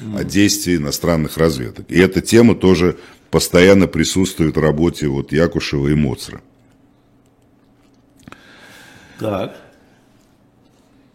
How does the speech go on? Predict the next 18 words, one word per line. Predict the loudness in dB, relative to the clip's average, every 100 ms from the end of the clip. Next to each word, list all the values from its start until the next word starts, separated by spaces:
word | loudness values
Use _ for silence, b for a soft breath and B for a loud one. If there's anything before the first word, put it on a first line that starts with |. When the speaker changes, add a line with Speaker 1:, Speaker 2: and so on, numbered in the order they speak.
| _
Speaker 2:
Перед | 6 8 10
Якушевым | 10 10 6 4 4
ставят | 6 8 8 8
вопрос. | 6 6 2 -2 -2
Это | -4 2
ещё | 2 2 0
вот | 0 0
когда | -2 -2 2 6 8 6 0 -18 -20 _ -10
В | -2 -2
Ч | 0
К | 2 4 4
выбирает, | 2 6 6 6 2 -2
кто | -10 0 6 6
же, | 6 2 2 -4
на | -4 -4
кого | 4 4 6 2
делать | 4 4 4 0
ставку | -2 -2 -2 -8 -18